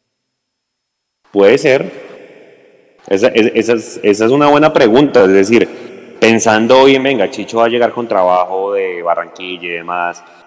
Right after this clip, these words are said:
va a llegar el viernes por allá en la noche seguramente para jugar al otro día, y pues seguramente estará pensando en Chicho para meterlo en el segundo tiempo ante Equidad y de pronto arrancando con, con un Guarín puede ser una alternativa, pero inclusive si usted me pregunta,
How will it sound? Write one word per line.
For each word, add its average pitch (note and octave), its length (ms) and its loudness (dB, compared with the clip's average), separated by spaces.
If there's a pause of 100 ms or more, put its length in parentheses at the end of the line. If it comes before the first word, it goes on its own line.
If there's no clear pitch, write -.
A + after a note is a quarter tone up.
(120)
va G2 40 0
a - 20 0
llegar G#2+ 220 4
el G#2+ 100 4
viernes A2 460 2
por A2 100 0
allá F#2 140 -2
en F2 80 -6
la F2+ 80 -4
noche G2 240 -6
seguramente F#2+ 720 0
para G#2+ 160 2
jugar F#2 260 4
al F#2+ 140 4
otro G2 240 0
día, G#2+ 360 2 (840)
y A#2 80 -8
pues A#2 120 -2
seguramente G#2+ 440 0
estará B2 260 0
pensando A#2 420 -4
en A#2+ 120 -6
Chicho B2 480 -4
para B2 180 4
meterlo G#2 460 0
en A2 60 -2
el A2+ 60 -8
segundo G2 460 -10
tiempo G#2+ 240 -6
ante - 140 -4
Equidad F#2 260 -2
y F2 40 2
de F#2 60 0
pronto G2+ 240 -4
arrancando F#2 380 -4
con, G2+ 240 -2
con G2 300 -8
un F2+ 60 -14
Guarín G2 280 0
puede F#2+ 220 -2
ser G#2 100 -14
una G2+ 140 -12
alternativa, G2 600 -6 (500)
pero B2 120 2
inclusive A#2+ 400 2
si C#3 80 0
usted C3 200 0
me B2 100 0
pregunta, B2 720 0